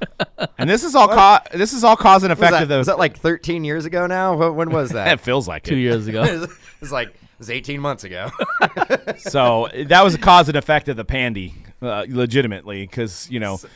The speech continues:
Speaker 2: what, I mean, but if you would have went back and said, "Hey, like, two thousand fifteen, hey, we're gonna come out with a product.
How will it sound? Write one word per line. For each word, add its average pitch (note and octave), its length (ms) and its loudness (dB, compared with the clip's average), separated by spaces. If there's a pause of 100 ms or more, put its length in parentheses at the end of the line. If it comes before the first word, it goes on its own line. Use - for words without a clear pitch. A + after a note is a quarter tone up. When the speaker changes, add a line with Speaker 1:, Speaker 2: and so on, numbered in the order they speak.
Speaker 2:
what, G#3 240 -12
I F#3+ 40 -10
mean, F3+ 160 -18
but E3+ 120 -12
if E3+ 120 -18
you A3+ 120 -20
would C#4+ 100 -14
have E3+ 140 -16
went E3 200 -16
back G#2+ 240 -16
and G#2 100 -20
said, A2 180 -12
"Hey, G2+ 160 -8
like, F2+ 240 -14
two C#3 160 -16
thousand A#2 400 -14
fifteen, F2+ 420 -20
hey, F#2+ 140 -20
we're F#2 120 -20
gonna G2 160 -20
come G2+ 160 -16
out F#2 100 -16
with F#2 100 -20
a E2+ 60 -20
product. F#2+ 460 -16